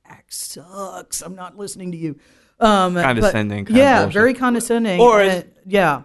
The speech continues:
Speaker 2: mansplaining.
Speaker 1: Mansplaining.
Speaker 2: <laughs>
Speaker 1: Exactly. Exactly. And I remember at the, it was my last show, um, in Little Rock, and the headliner was at the exit door with this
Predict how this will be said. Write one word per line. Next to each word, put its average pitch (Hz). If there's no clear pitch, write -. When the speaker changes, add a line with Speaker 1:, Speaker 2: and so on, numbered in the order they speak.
Speaker 2:
mansplaining. 104
Speaker 1:
Mansplaining. 160
Speaker 2:
<laughs> 190
Speaker 1:
Exactly. 160
Exactly. 170
And 180
I 165
remember 202
at 170
the, 160
it 170
was 160
my 147
last 160
show, 147
um, 135
in 147
Little 147
Rock, 135
and 143
the 135
headliner 143
was 143
at 147
the 147
exit 147
door 135
with 131
this 139